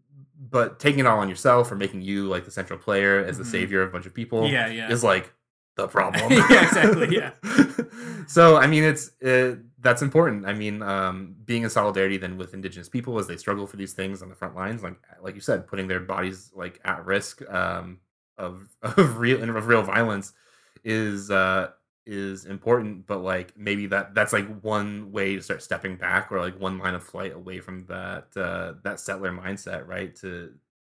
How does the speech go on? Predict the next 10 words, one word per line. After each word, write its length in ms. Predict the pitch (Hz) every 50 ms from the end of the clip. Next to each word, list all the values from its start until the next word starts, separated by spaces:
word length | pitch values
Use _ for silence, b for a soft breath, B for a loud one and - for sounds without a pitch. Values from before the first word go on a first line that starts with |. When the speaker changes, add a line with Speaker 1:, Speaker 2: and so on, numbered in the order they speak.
| _ 82 _ _ _ _ _ - -
Speaker 1:
I 40 | 95
don't 80 | 92
know, 140 | 87 87 90
to 120 | - - 113
let 180 | 104 120 135
somebody 320 | - - 135 123 110 101 95
else 240 | 95 104 107 -
kind 180 | - - 107 101
of, 120 | 104 98 98
like, 320 | 90 87 87 85 - _